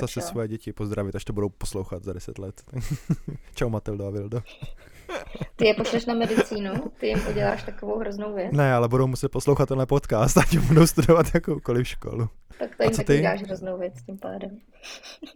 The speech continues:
Speaker 2: No nic, no, tak to.
Speaker 1: Já ten podcast po-, asi pouštět, eh,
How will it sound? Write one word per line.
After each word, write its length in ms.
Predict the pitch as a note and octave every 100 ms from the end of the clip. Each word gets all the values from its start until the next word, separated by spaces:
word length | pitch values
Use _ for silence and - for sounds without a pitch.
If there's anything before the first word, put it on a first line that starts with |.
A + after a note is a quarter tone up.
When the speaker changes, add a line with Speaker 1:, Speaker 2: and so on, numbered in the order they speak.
| C4 _ -
Speaker 2:
No 80 | B2
nic, 300 | G#2 G#2 -
no, 140 | D#2+ F2
tak 100 | - -
to. 160 | -
Speaker 1:
Já 380 | A#3 A3 A3 A#3+
ten 340 | B3 A#3+ A#3+ B3+ - _ -
podcast 540 | A#3+ A#3 B3 A#3+ B3 - _
po-, 180 | - A3+ _ -
asi 220 | A#3+ C4+
pouštět, 640 | B3+ B3+ B3+ C#4+ A#3+ A#3
eh, 280 | A#3+ A#3 A#3